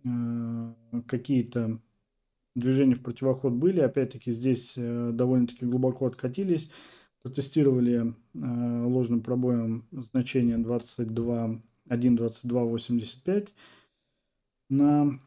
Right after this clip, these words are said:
э, фунте тоже вот, э, по этому бару адаптирован уровень. И тоже вполне себе зеркальность проявляет. То есть уровень, в принципе, крепкий.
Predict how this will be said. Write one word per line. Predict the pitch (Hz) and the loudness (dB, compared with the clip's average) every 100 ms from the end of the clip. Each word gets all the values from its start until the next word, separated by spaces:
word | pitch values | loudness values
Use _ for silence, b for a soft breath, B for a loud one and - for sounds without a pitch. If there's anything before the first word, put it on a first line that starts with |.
| _ | _
э, | 180 143 135 | -2 -2 -2
фунте | - 156 135 131 | 0 2 2 2
тоже | 143 127 120 | 0 2 0
вот, | 120 120 - - _ _ _ | -2 -6 -14 -20 _ _ _
э, | 135 127 127 123 120 120 120 | -4 -2 -2 -2 -4 -4 0
по | |
этому | 131 120 117 117 | 0 2 0 0
бару | 117 120 117 113 113 b b _ _ - | 0 0 -2 -4 -8 b b _ _ -6
адаптирован | 120 113 - 196 165 143 | -4 -4 -2 0 2 4
уровень. | 143 131 127 123 120 - _ _ _ | 4 4 2 2 -2 -10 _ _ _
И | 147 143 | -2 -2
тоже | 135 135 120 113 107 _ _ _ _ _ | 0 0 0 -2 -4 _ _ _ _ _
вполне | 131 139 135 | 4 6 4
себе | - 127 | 0 0
зеркальность | 117 123 123 131 120 117 - | 2 0 0 2 2 0 -4
проявляет. | 127 127 147 190 156 - | 0 2 2 0 -2 -4
То | 123 | -8
есть | - | -4
уровень, | 135 123 117 | -2 0 -2
в | |
принципе, | 120 127 117 131 | -2 -4 -4 -8
крепкий. | 131 180 208 - 139 131 | -4 -2 -2 -4 -6 -6